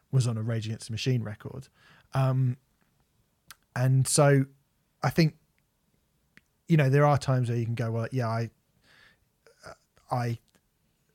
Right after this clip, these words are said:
heard about these things and I became familiar with these things because music," like, the, you know, the, the difference between this and the Steven Wilson album, you're in absolutely no doubt whatsoever what the Steven Wilson album is trying to convey to you.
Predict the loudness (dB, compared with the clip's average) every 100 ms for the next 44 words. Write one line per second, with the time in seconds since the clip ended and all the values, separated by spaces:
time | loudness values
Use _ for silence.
0 | _ -6 2 2 2 -2 -4 -8 -6 -6
1 | -4 -4 -4 -6 -6 -6 -2 -4 0 0
2 | 0 -2 -8 -6 -6 -8 -14 -20 _ -6
3 | -4 -2 -2 -4 -6 -12 _ _ 0 2
4 | 2 0 -6 -14 -20 _ _ _ _ -6
5 | -4 -4 -2 0 0 -4 -12 _ -16 -4
6 | 0 0 0 -2 0 2 4 4 2 -2
7 | -6 -2 -2 0 -2 -2 -4 -8 -8 -8
8 | 0 2 2 0 -4 -6 0 2 4 4
9 | 4 4 2 0 -2 -4 -12 -12 -8 -8
10 | -8 -12 -18 _ _ _ _ -4 -4 -8
11 | -6 -4 -4 -6 -8 -8 -10 -8 -10 -10
12 | -8 -6 -6 -8 -10 -8 -6 -8 -8 -14